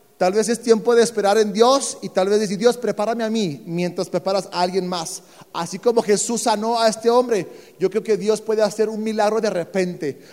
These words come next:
pero tienes que tener la fe para poder hacer que Dios se mueva en tu vida.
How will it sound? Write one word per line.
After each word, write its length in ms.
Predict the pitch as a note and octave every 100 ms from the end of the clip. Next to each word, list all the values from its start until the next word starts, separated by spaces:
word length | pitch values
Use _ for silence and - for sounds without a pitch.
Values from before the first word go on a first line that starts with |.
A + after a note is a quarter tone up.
| -
pero 160 | F3+ F3+
tienes 200 | G3+ G#3+
que 80 | G#3
tener 220 | A3 A3
la 140 | G#3
fe 400 | - - B3+ F3+ - - -
para 240 | F3+ F3+ F3+
poder 340 | F#3 G3+ G#3
hacer 960 | F#3 E3+ - B3+ A#3+ E3+ - - - -
que 140 | F3+ E3+
Dios 280 | F#3+ G#3
se 140 | - G3+
mueva 500 | F#3+ A#3 F#3 D#3+ -
en 220 | F#3+ G3
tu 180 | F#3+ G#3
vida. 380 | G#3 F3 C#3+